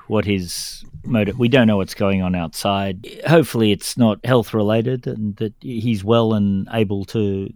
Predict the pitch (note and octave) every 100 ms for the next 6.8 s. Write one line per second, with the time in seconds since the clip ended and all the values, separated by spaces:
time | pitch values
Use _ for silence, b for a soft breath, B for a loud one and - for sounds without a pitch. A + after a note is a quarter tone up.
0 | - A2+ G#2 A#2 A2 G2+ F#2+ F#2 G#2+ A#2+
1 | G#2 G#2+ G2+ G2 A2 G#2 G2 - - G2+
2 | G#2 A2 C3+ C3+ - B2 A2 G#2+ G2 A#2
3 | A2 G#2+ G2+ - B2 A#2 A2 G#2 - A#2+
4 | A2+ G#2 G2+ G#2+ G#2+ G2+ A2 G#2+ G#2+ G2
5 | F#2+ - A2 A2 A#2 A#2+ - - G#2+ -
6 | B2+ A#2+ A2+ A2 G#2+ G#2 G2